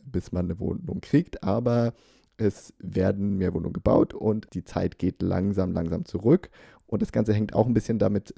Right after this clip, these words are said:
zusammen, dass es einen leichten Trend auch zum Aus der Stadt rausziehen gibt, tatsächlich seit ein paar Jahren.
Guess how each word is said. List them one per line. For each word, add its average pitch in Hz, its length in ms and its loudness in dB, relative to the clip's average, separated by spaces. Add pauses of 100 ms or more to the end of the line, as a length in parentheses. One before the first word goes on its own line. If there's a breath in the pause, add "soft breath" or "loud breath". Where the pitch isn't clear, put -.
zusammen, 98 800 -2
dass 92 340 -2 (340 soft breath)
es - 200 -6
einen 90 220 2
leichten 87 380 0
Trend - 340 -4
auch - 240 -2
zum 90 440 -2
Aus 82 340 -2
der - 140 0
Stadt - 360 -6
rausziehen - 640 -2
gibt, - 240 -12
tatsächlich - 440 -8
seit 90 200 -4
ein 87 60 -10
paar 85 160 -4
Jahren. 92 340 0